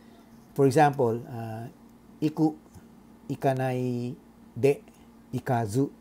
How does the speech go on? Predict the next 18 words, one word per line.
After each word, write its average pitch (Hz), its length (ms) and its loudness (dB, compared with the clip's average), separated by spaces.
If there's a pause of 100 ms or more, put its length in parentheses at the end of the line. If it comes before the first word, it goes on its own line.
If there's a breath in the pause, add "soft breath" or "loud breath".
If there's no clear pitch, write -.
(520)
Okay, 156 240 -2
yung 160 80 0
naide 170 320 2
pareho 131 320 2
ng 120 240 -4
zu. 117 160 -2 (880 loud breath)
Kagaya, 123 320 -6
norazu, 120 800 -2 (400)
nora 110 320 -4
naide, 110 560 -4 (240)
naide. 107 400 -10 (640 loud breath)
Okay, 151 240 0
kuruma 165 400 0
ni 180 240 0
nora 131 240 -2
naide. 117 480 -6 (240)
Okay, 113 160 -10
without, 170 480 4